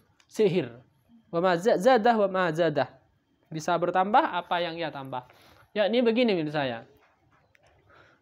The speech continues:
Ada ilmu perbintangan, ya. Ilmu perbintangan ini, ya, wallah alam, saya nggak pernah paham, pemirsa. Yang tak paham ilmu perbintangan itu adalah,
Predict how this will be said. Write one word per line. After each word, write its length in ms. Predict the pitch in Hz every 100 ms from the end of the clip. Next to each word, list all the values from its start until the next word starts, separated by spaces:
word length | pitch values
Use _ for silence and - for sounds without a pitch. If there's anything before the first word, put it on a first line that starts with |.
| _ _ _ _ _ _ _ _
Ada 360 | 185 208 240 185
ilmu 320 | 220 220 226
perbintangan, 1120 | 220 208 190 190 180 160 147 110 117 131 180 175 _ _ 151
ya. 320 | 123 120 123 - _ _ _ - - _ _ _ _ _ _ 190
Ilmu 240 | 202 202
perbintangan 800 | 196 202 190 196 202 196 202 196
ini, 720 | 190 190 208 233 233 233 240 240 - - _ _ _ _ _ _ _
ya, 400 | 139 135 131 131
wallah 400 | 139 135 175 185
alam, 80 | 175
saya 80 | 170
nggak 240 | 170 156 151
pernah 240 | 143 139
paham, 400 | 160 165 170 143
pemirsa. 320 | 135 131 131
Yang 240 | 139 143 _
tak 160 | 165 165
paham 240 | 156 165
ilmu 240 | 175 170 165
perbintangan 560 | 160 160 160 156 160
itu 160 | 170 180
adalah, 400 | 156 165 190 190